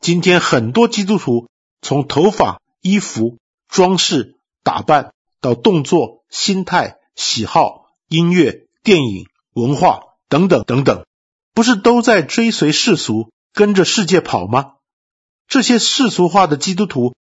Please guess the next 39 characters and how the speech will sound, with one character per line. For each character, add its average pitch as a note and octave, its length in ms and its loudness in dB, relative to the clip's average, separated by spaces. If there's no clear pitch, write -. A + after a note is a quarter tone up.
又 A#3 180 2
把 B2+ 220 -2
各 A3+ 240 0
式 E3+ 240 -4
各 F#3 180 0
样 D#3+ 220 2
世 - 260 -2
界 E3+ 160 0
的 B2+ 100 -2
东 D#3 200 0
西 D3+ 320 -4
带 G3+ 180 2
进 C#3 220 -2
教 A#2+ 220 0
会， - 320 -4
使 - 220 -4
教 F#3 220 2
会 F#3 160 2
不 B3 240 -2
知 A3+ 160 -2
不 G#3 180 -2
觉 D3+ 160 2
地 E3 120 4
把 A#2+ 260 0
分 B3 360 0
别 D#3+ 180 2
为 C#3+ 200 2
圣 G3+ 240 0
的 C#3+ 80 -2
旗 B2 440 -4
换 G3 240 0
成 C3 180 0
了 C#3+ 160 2
世 - 280 -2
俗 D#3+ 180 0
主 A#2+ 220 -4
义 D3+ 140 -2
的 A#2+ 100 -2
旗， - 360 -8